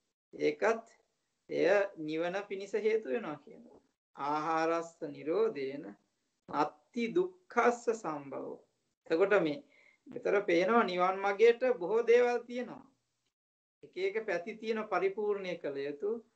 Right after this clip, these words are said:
ඒ, ඒ දේවල් පරිපූර්ණය කිරීමෙන් සත්‍ය දැකීම නැත්නම් ත්‍රිලක්ෂණයන් අවබෝධ කර ගැනීමට හේතු වෙනවා. ඒකට ආහාරය ඇලීම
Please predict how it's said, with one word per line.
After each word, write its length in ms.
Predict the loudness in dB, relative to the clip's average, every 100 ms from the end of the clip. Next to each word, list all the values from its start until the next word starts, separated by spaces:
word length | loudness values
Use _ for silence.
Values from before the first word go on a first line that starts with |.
| _ _
ඒ, 180 | -4 -2 4
ඒ 160 | 4
දේවල් 380 | 6 4 4 0
පරිපූර්ණය 640 | 0 -4 -4 -2 -2 -2 -10
කිරීමෙන් 580 | -10 -10 -6 -4 -2 -2 -4 _ _ _ _ _ -4
සත්‍ය 340 | -4 -4 -2 2
දැකීම 460 | 2 0 -2 -2
නැත්නම් 480 | -2 -4 -6 -6 -8 -10
ත්‍රිලක්ෂණයන් 800 | 0 2 2 -4 -6 -4 -4 -2
අවබෝධ 420 | -2 2 2 0
කර 200 | -2 -2 -2
ගැනීමට 520 | -2 -4 -4 -8 -6
හේතු 320 | 0 2 2
වෙනවා. 260 | -4 -6 -12 _ _ _ _ -6
ඒකට 140 | -2 2
ආහාරය 580 | 6 6 6 4 6 4 4
ඇලීම 520 | 0 -6 -6 -8 -10